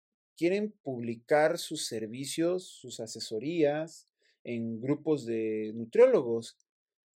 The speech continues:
Pues, ¿cuándo te va a comprar un nutriólogo una asesoría? Pues, si él es nutriólogo. Digo, es posible, claro que sí, me ha pasado, pero es muy baja la posibilidad. Entonces, generando unas estrategias correctas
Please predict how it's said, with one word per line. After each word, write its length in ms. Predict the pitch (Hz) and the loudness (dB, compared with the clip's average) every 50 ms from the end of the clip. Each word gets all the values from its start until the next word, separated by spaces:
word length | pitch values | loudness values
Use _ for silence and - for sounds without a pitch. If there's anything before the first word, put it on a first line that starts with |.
| _ _ - | _ _ -18
Pues, 100 | 160 - | -16 -10
¿cuándo 240 | - - 277 320 359 | -4 -2 0 0 2
te 100 | - 226 | 2 4
va 100 | 202 208 | 4 4
a 80 | 208 | 2
comprar 360 | - - 208 202 220 208 202 202 | 2 -6 -2 4 4 4 4 4
un 140 | 202 202 | 0 -4
nutriólogo 580 | 202 196 196 - 196 196 190 190 190 185 185 185 | -4 -6 -2 2 2 4 4 4 2 2 2 0
una 180 | 185 180 180 180 | 0 -2 -2 -4
asesoría? 480 | 160 165 - 175 170 170 180 180 180 | -4 -6 -4 -2 0 0 0 0 -2
Pues, 180 | - - 143 - | -4 -12 -14 -8
si 100 | - 170 | -6 -4
él 100 | 175 185 | -2 -2
es 120 | 180 170 | -4 -4
nutriólogo. 680 | 175 160 160 - 208 220 220 196 156 151 147 143 147 - _ _ _ _ _ _ _ - | -4 -6 -4 0 2 2 2 2 2 0 0 -2 -4 -10 _ _ _ _ _ _ _ -4
Digo, 300 | 185 190 165 139 135 - | 0 4 4 4 2 0
es 140 | - - - | -10 -10 -4
posible, 480 | - 180 175 - 214 185 165 196 214 - | -2 -2 -2 0 0 0 0 0 0 -2
claro 280 | - 143 123 127 135 | -2 -2 -2 -2 -2
que 60 | - | -4
sí, 320 | - - - 180 208 - - _ _ _ | -12 -12 -10 -10 -10 -12 -16 _ _ _
me 120 | - 120 120 | -12 -12 -10
ha 80 | 120 | -4
pasado, 480 | - 160 156 - 165 147 143 156 156 _ _ _ _ _ _ _ _ _ _ _ _ - | -4 -4 0 2 2 2 2 0 -4 _ _ _ _ _ _ _ _ _ _ _ _ -2
pero 180 | 175 180 185 | 4 6 6
es 120 | 185 170 175 | 6 4 2
muy 220 | 175 180 185 180 | 0 0 2 4
baja 240 | 165 170 165 - 170 | 4 2 2 2 -2
la 140 | 147 123 - | -2 -2 -4
posibilidad. 800 | - 147 - - 113 113 110 107 113 120 131 139 131 127 - _ _ _ _ _ _ _ - - | -6 -10 -8 -10 -10 -8 -6 -4 0 2 2 2 2 -2 -6 _ _ _ _ _ _ _ -12 -10
Entonces, 600 | 143 139 147 175 170 170 - 180 170 - - _ - | -10 -4 -2 -2 -2 0 0 -2 -2 -2 -10 _ -18
generando 480 | - - 151 139 139 143 156 175 196 | -12 -10 -6 0 0 0 0 0 -2
unas 200 | 208 214 226 180 | -4 -6 -6 -6
estrategias 520 | 170 156 - - 139 - 131 131 170 160 - | -6 -2 -2 -2 0 -2 -2 0 -2 -2 0
correctas 800 | - 131 120 113 120 120 117 - - 151 156 156 - - _ | 0 0 2 2 0 -2 -2 2 2 2 2 2 -6 -16 _